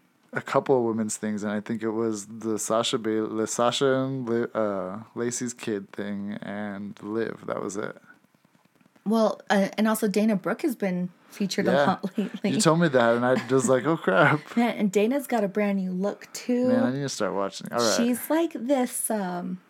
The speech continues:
Speaker 2: she's like a cotton candy looking unicorn right now.
Speaker 1: <laughs> What?
Speaker 2: Yeah. <laughs> Like, if you see her gear and her hair, you'll kinda get what I'm going for, or, like, uh, getting at.
Speaker 1: Yeah.
Speaker 2: But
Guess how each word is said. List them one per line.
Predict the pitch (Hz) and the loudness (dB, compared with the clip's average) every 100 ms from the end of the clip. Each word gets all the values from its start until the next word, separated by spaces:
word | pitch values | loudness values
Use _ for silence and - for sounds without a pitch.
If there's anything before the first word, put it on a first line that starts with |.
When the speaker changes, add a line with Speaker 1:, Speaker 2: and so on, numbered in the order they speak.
| _ _ | _ _
Speaker 2:
she's | - 226 220 | -10 -6 -6
like | 247 | -6
a | |
cotton | 254 - - 208 | -8 -8 -6 -6
candy | - 196 190 196 196 190 - _ _ _ _ _ _ | -6 -2 0 0 0 -2 -4 _ _ _ _ _ _
looking | - 202 196 | -2 0 0
unicorn | 180 196 180 - 165 165 | 2 2 0 -4 -6 -4
right | 165 - | -6 -6
now. | - - 185 - | -6 -4 -6 -6
Speaker 1:
<laughs> | - - | -8 -6
What? | - - - _ | -8 -8 -10 _
Speaker 2:
Yeah. | 220 185 | 0 0
<laughs> | - - - 226 214 | -4 -16 -8 -2 0
Like, | 196 208 202 202 - - - 196 | 2 4 2 -2 -8 -14 -8 -4
if | 233 | -2
you | 240 | -2
see | - 254 | -2 -2
her | 247 | 0
gear | 240 190 196 190 | -2 -2 -2 2
and | 208 | 2
her | 220 196 | 4 4
hair, | 185 165 | 2 0
you'll | 180 180 175 - | -2 -2 -4 -6
kinda | - 180 | -6 -4
get | 165 190 | -2 -4
what | - 185 | -2 -4
I'm | 175 | -4
going | - 170 190 | -6 -4 -4
for, | 185 196 196 202 | -4 -2 -2 -4
or, | - 190 | -2 0
like, | 190 170 165 - | 0 -2 -4 -8
uh, | 175 - | -6 -4
getting | 185 170 175 | -4 -4 -2
at. | 196 - - | -4 -4 -4
Speaker 1:
Yeah. | 123 113 113 120 - | -2 0 -2 -6 -8
Speaker 2:
But | 185 202 180 156 - | 0 2 4 0 -4